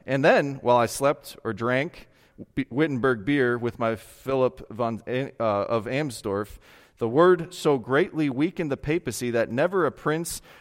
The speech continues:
or emperor did such damage to it. I did nothing. The word did it all." Had I wanted to start trouble, I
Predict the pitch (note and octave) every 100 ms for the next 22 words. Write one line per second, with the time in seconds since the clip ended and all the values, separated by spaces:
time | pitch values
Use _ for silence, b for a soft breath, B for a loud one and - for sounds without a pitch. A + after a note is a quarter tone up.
0 | B A2+ A#2 D#3 D#3 C3 A#2+ A2+ A2 -
1 | F3 F3 - D#3 E3 B2 - - G2+ G2
2 | - E3 G#3+ E3+ D3+ F3+ A#3+ B2 F2+ D#2+
3 | - _ _ _ _ _ _ _ D#3+ C#3+
4 | F3 G#3 E3+ E3+ E3+ F#3 C#4+ D3 E2+ -
5 | - _ _ _ _ _ _ _ _ _
6 | _ _ _ _ _ B2+ D3+ D3 A#2+ C3
7 | B2 A2 - A#2 G2 - A2 A2 G#2 G#2